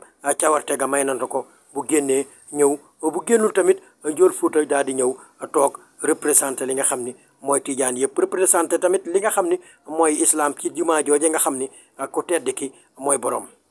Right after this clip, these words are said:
Ngeen gis ko noonu, ah, ci image yi nga xam ne daanaka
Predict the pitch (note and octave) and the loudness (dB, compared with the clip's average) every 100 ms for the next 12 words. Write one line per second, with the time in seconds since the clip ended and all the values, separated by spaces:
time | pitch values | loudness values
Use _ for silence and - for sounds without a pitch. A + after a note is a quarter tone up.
0 | _ _ _ _ _ _ _ _ _ - | _ _ _ _ _ _ _ _ _ -20
1 | _ - C3 C3+ C#3+ - D3+ D3 D3+ D#3+ | _ -8 -2 0 2 2 2 2 0 -2
2 | - - D3 - F3 F#3+ G#3 F3+ F3+ F#3 | -10 -6 -4 -2 0 2 4 4 4 4
3 | G3 F#3+ E3 F3 F3+ E3 | 2 2 2 2 0 0